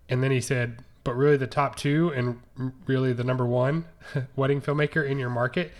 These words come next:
then you're in trouble." And, uh, I thought that was sort of a fascinating perspective. And I think it's certainly something that everyone would probably aspire to. And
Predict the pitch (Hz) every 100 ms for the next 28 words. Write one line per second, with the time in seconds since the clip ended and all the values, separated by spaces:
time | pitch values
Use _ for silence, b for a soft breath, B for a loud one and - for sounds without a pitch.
0 | B B 139 143 143 147 143 107 104 -
1 | B B B B B B - 131 131 127
2 | 127 123 120 117 - - 123 120 113 117
3 | 147 123 135 123 - 127 110 - 131 120
4 | 139 123 123 117 120 113 - 117 - 160
5 | - 139 117 - B B B B B -
6 | 127 131 131 127 120 120 - - - -
7 | 135 123 - 160 165 143 131 120 113 135
8 | 127 127 113 117 113 107 - - - -
9 | 123 135 139 127 120 113 113 110 - 131
10 | 127 120 113 98 - - 131 180 131 -
11 | 120 110 107 107 b b b b b b
12 | b b - 135 127 123 117 113